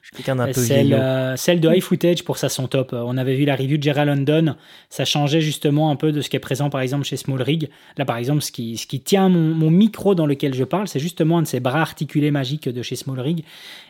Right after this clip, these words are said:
Speaker 2: Et c'est quand même pas top, top, hein. Euh, Ibar qui nous dit : « Salut, moi, c'est les cartons blanc, gris, noir pour la balance de blanc. » Et c'est vrai que c'est toujours important à avoir avec soi.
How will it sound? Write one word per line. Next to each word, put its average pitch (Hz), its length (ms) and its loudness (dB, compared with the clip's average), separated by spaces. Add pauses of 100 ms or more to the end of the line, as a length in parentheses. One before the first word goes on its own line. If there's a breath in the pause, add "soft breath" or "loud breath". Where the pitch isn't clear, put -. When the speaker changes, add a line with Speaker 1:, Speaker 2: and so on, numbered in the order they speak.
Speaker 2:
Et - 40 -16
c'est - 140 -14
quand 120 100 -6
même 135 140 -2
pas 143 120 -4
top, - 340 -4
top, 107 260 -8
hein. 113 200 -12 (760 loud breath)
Euh, 147 580 0 (200)
Ibar 254 420 4
qui 190 140 2
nous 196 100 6
dit : « 220 300 0
Salut, 208 420 2
moi, 208 220 4
c'est - 180 -2
les 139 140 2
cartons 208 580 0
blanc, 175 400 2
gris, 151 460 -2
noir 165 480 0
pour 135 160 -4
la 123 80 -4
balance 165 340 0
de 160 100 2
blanc. » 131 360 -2
Et 123 80 -8
c'est - 120 -8
vrai 117 160 -4
que - 60 -8
c'est - 160 -12
toujours 156 300 -2
important 143 340 -4
à - 20 -2
avoir 123 200 -4
avec 101 180 -12
soi. - 140 -18